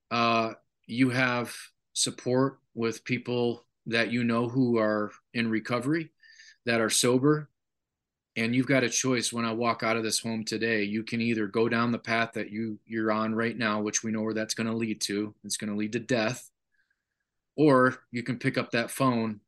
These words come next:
and you can start getting help as soon as I get out of here." And I, I always share this story because I still think to my mom that day, and she talks about it just on what she was going through as a mother,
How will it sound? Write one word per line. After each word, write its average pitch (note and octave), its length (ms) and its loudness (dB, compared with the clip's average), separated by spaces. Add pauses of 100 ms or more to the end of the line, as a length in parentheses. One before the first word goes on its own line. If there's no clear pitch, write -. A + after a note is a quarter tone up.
(120)
and A2+ 200 0
you A2 60 -2
can G#2+ 140 -6
start A2+ 260 0
getting G#2+ 240 -6
help A2+ 240 -6
as - 100 -2
soon A2+ 160 -2
as G2+ 100 -4
I G#2 80 0
get G2+ 160 -2
out G#2 180 0
of G2 80 -6
here." F#2 260 -8 (800)
And A#2+ 100 -2
I, A#2+ 160 -2
I C3 200 4
always E3+ 180 8
share D3+ 220 4
this B2+ 180 2
story C#3 280 2
because A#2 280 -4
I B2 60 0
still D3 260 2
think D3 300 -2
to B2+ 100 -4
my A2+ 140 0
mom B2 320 4
that A2+ 200 0
day, B2 280 2
and A2 100 -2
she C3+ 160 0
talks C3 380 -2
about A2 300 2
it G#2+ 200 0 (440)
just C3 220 2
on A2+ 200 0
what C3 200 4
she - 180 0
was B2 180 0
going B2 280 0
through A2+ 220 -2
as G#2+ 140 0
a - 20 -2
mother, A2 720 4